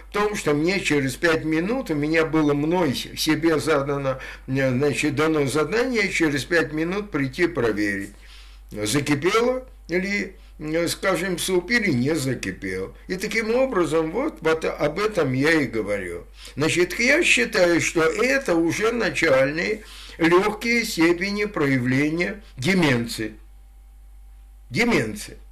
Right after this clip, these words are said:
Вот. Но это самые легчайшие, и с такой, значит, формой деменции можно еще и совсем неплохо жить. Совсем неплохо жить.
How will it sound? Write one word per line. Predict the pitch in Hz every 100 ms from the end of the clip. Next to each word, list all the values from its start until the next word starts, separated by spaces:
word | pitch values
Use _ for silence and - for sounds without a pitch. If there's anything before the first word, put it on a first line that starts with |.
| - - - - - - - - - - -
Вот. | 147 151 127 180
Но | 220
это | 262 240 240 262 262
самые | 202 208 214 175 151
легчайшие, | 147 151 123 185 220 269 - 240 113 107 - -
и | - 180
с | 160 -
такой, | 170 185 175 208 247 240 - -
значит, | 170 175 175 214 214 220 214
формой | - 233 220 220 214
деменции | 202 202 202 202 196 180 190 170 165 -
можно | 185 226 233 208
еще | 180 160 - 202
и | 220
совсем | 165 160 156 202 208
неплохо | 190 131 131 165 175 131
жить. | 113 98 117 110 107 - - - - -
Совсем | - 170 170 262 247
неплохо | 190 135 151 170 165 131
жить. | 95 98 87